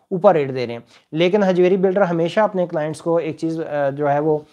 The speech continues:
अ, खोल के बताता है कि आप ग्रे स्ट्रक्चर बनवाएं। इस वक्त अठारह सौ रेट है अगर, अ, लेकिन फिनिशिंग जो है उसको सर्विसेज चार्जेस पे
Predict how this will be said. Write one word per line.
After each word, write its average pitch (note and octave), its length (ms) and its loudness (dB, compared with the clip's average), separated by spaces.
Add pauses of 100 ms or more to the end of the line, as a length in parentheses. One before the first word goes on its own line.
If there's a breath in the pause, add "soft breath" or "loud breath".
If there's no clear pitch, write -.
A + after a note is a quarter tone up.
(220 soft breath)
अ, C#3+ 100 -4
खोल D#3+ 240 2
के E3 100 2
बताता D3+ 360 0
है F3 100 4
कि F3 80 -2
आप D3+ 280 0
ग्रे D3+ 180 0
स्ट्रक्चर D#3+ 320 -4
बनवाएं। D3+ 420 -2 (340 soft breath)
इस D#3 140 -4
वक्त E3 180 4
अठारह D3+ 320 0
सौ F3+ 140 2
रेट D#3 240 4
है E3+ 60 4
अगर, E3 200 2
अ, - 60 -6 (540 soft breath)
लेकिन E3 400 2
फिनिशिंग G#3 480 0
जो G3 120 2
है F#3+ 200 2
उसको F#3 340 -2
सर्विसेज G3+ 580 -4
चार्जेस D3+ 400 -2
पे F#3 260 -2